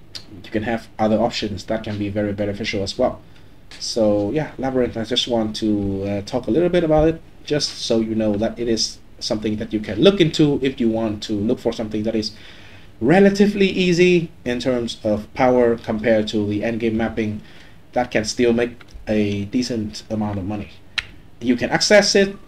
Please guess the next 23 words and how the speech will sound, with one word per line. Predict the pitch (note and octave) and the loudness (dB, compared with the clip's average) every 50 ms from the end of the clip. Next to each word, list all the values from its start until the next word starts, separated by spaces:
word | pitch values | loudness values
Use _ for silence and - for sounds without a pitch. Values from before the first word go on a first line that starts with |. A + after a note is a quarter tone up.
| - - - - | -20 -20 -14 -4
with | - B2+ C#3 C#3+ C#3 - - - | 2 4 4 4 4 0 -4 0
the, | A#2+ A#2 A2+ A2 G#2+ G#2+ G#2 G#2 G#2 | 2 4 4 6 6 4 4 2 2
uh, | G#2 G#2 G2+ G2+ G2+ G2+ G2+ G2 G2 G2 G2 F#2+ G2 | 0 -2 -2 -4 -4 -4 -4 -6 -6 -6 -8 -8 -8
statue | - - - - - - - D3+ D3+ D3+ - E3+ D#3+ D#3 D3 | -8 -6 -8 -8 0 4 6 6 6 6 6 6 8 8 8
area | D3 C#3+ C#3+ C#3+ C3+ C#3 | 6 6 6 6 6 6
here | C#3 C3+ B2+ A#2 - - | 6 4 4 2 2 0
in | A#2+ A2+ A#2 - - | -2 -2 -2 -2 2
Act | D3 E3+ E3+ - - - | 2 2 2 0 -4 -2
Three | - - E3+ E3 D#3+ D#3+ D#3+ D#3 D3+ - - - - | 4 6 8 10 10 8 6 4 2 -2 -8 -16 -8
Town, | - - C#3 C3+ C3+ C3 C3+ B2+ A#2 | -2 0 2 2 2 2 0 0 -2
the | A#2 A2+ | -2 0
Sarn | - - - B2+ B2 B2 A#2+ | 0 2 4 4 4 4 2
Encampment. | A#2 A#2 A2+ - D3 C#3+ C#3+ D3 D3+ D3+ D3+ D3+ D3 - - - - - - - - - - - | 0 -2 0 0 0 0 2 2 2 2 2 0 -2 -6 -12 -18 -18 -18 -20 -20 -20 -18 -6 -2
You | A2 G#2+ | 0 4
look | A2 D#3 G3 G3+ | 4 4 4 6
for | - F3 D#3+ | 6 6 6
this | E3 E3+ D#3+ - | 6 4 4 4
one, | E3+ D#3+ D#3 D3+ - | 6 6 6 4 4
it | A2 B2+ C3 - | 2 0 0 0
is | G#2+ A#2 A#2 A2+ A2 - - - - - | 2 2 4 4 4 4 2 0 2 4
on | A#2+ A#2+ A#2 A#2 | 4 4 4 4
the | A2+ A2 | 2 0
stair | G#2+ - - C#3+ C#3+ C#3+ C#3+ C#3+ C#3+ C#3+ C#3+ | 0 0 4 6 6 8 8 8 6 4 2